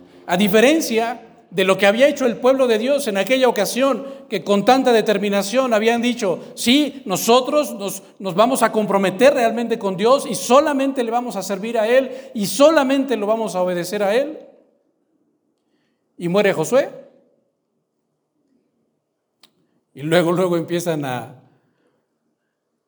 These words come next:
a inclinar su corazón a otros dioses. Pero el Señor Jesucristo se mantuvo completamente fiel.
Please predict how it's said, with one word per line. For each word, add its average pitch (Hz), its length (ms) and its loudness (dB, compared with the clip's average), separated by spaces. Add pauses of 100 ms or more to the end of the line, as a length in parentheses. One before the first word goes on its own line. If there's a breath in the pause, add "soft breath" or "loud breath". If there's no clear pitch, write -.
(140)
a 147 120 -8
inclinar 147 400 -4
su 143 100 -8
corazón 135 460 -10
a 127 40 -10
otros 123 300 -14
dioses. - 480 -20 (2500)
Pero 151 200 -2
el 147 80 4
Señor 151 400 -2
Jesucristo 156 800 -10 (640)
se - 160 -14
mantuvo 123 600 -8 (880)
completamente 127 1300 -10
fiel. - 360 -20